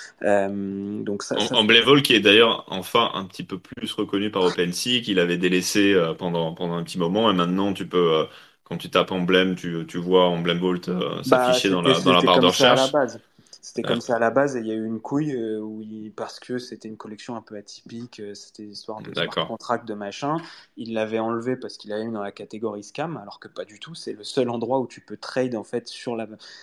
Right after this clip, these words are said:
Speaker 1: sur Ethereum, euh, des, euh, des assets, euh, comme des rares P P ou, euh, ou des
Speaker 2: Oui, exactement.
Speaker 1: Bitcoin.
Speaker 2: Et puis, on, on, les, les, euh, les assets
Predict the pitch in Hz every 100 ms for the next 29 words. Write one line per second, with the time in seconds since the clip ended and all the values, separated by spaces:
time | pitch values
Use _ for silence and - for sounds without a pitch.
0 | - - 131 120 113 120 117 127 107 -
1 | - _ - 104 104 110 107 101 95 98
2 | 98 101 104 104 101 - 117 - 101 98
3 | 104 98 95 101 - 107 101 110 113 117
4 | 113 104 98 95 98 95 123 110 90 120
5 | 131 117 92 98 98 82 98 95 92 92
6 | 90 85 80 80 85 90 98